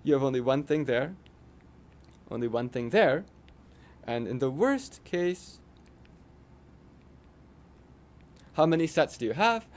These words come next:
Well, you have the one set for the lambda itself, plus, and then for each of those other things which is outside, you get one more set,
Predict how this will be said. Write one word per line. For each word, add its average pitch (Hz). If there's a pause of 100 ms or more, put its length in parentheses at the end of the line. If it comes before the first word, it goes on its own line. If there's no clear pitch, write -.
(140)
Well, 156
you 151
have 139
the 127
one 160
set 190
for 135
the 123
lambda 127
itself, 120 (1300)
plus, 139 (480)
and 151
then 170
for 165 (160)
each 240
of 156
those 151
other 160
things 156
which 123
is 139
outside, 151 (220)
you 151
get 151
one 156
more 143
set, -